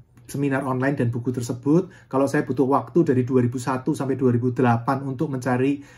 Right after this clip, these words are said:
pasif income property, saya berharap teman-teman bisa mendapatkan, eh, properti idaman, pasif, properti pasif income idaman lebih cepat dari saya. Kalau saya tujuh tahun, mudah-mudahan teman-teman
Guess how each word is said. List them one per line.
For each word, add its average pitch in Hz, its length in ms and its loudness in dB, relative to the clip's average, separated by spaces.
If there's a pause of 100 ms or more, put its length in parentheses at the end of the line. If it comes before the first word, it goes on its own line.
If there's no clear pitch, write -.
pasif 127 320 -4
income 127 320 -4
property, 131 640 -2 (240)
saya 135 240 -2
berharap 127 480 0
teman-teman 127 560 -4
bisa 123 240 -4
mendapatkan, 120 720 -4 (400)
eh, 120 160 -8 (300)
properti 143 480 0
idaman, 123 560 0
pasif, 127 320 -4
properti 135 400 -2
pasif 127 240 -8
income 135 320 -8
idaman 123 400 -2
lebih 123 160 -6
cepat - 240 -6
dari 117 80 -4
saya. 110 320 -4
Kalau 110 80 -4
saya 123 160 -2
tujuh 120 240 -8
tahun, 120 160 -2
mudah-mudahan 117 400 -6
teman-teman 120 400 -4